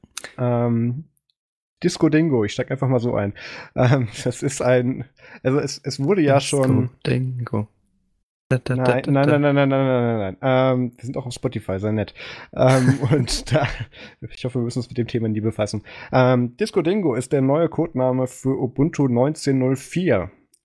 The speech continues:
Speaker 1: Ähm, was ich tatsächlich spannend finde, weil also einerseits kam jetzt dieser Codename nur raus, weil wieder auch einer auf Launchpad das versehentlich in den Titel gepackt hat, wie das immer ist. Weil eigentlich ist es ja so,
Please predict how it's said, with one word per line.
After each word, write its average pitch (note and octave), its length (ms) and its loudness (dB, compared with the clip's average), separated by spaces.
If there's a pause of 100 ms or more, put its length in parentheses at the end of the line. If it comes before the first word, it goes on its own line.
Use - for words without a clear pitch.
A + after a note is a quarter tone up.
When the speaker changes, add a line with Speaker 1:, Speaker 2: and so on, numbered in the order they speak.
(120)
Speaker 1:
Ähm, A#2+ 680 2 (680)
was C#3 160 2
ich E3 100 -8
tatsächlich C3+ 420 -2
spannend D3 440 0
finde, A2+ 440 0
weil A#2 100 2
also A#2+ 140 0
einerseits C#3+ 540 2
kam C3 240 0
jetzt C#3 160 -6
dieser B2+ 160 0
Codename B2+ 480 0
nur C3+ 160 4
raus, C3 260 2
weil A#2+ 100 2
wieder B2 200 2
auch A#2+ 80 0
einer A#2+ 180 0
auf A#2+ 140 -2
Launchpad B2 500 0
das A#2 100 -6
versehentlich B2 380 0
in A#2+ 120 0
den A2 60 -8
Titel C#3 260 -6
gepackt - 420 -6
hat, C#3 160 -4
wie A2 60 -2
das A2+ 120 -6
immer A#2+ 260 2
ist. B2+ 140 0
Weil A#2+ 80 2
eigentlich C#3+ 180 2
ist D3 60 0
es C#3 100 -4
ja C3+ 100 4
so, C3+ 260 2